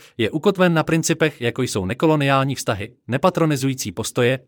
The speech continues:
respektování rozmanitosti zakořeněné v rozmanitých tradicích. To bude vyžadovat obrovskou práci, abychom vytvořili nové sdílené mezinárodní normy, říká Paolo Raffone,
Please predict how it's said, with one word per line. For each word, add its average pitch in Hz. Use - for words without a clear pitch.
respektování 135
rozmanitosti 131
zakořeněné 131
v 110
rozmanitých 123
tradicích. 131
To 147
bude 139
vyžadovat 131
obrovskou 156
práci, 135
abychom 135
vytvořili 143
nové 123
sdílené 139
mezinárodní 139
normy, 151
říká 135
Paolo 135
Raffone, 117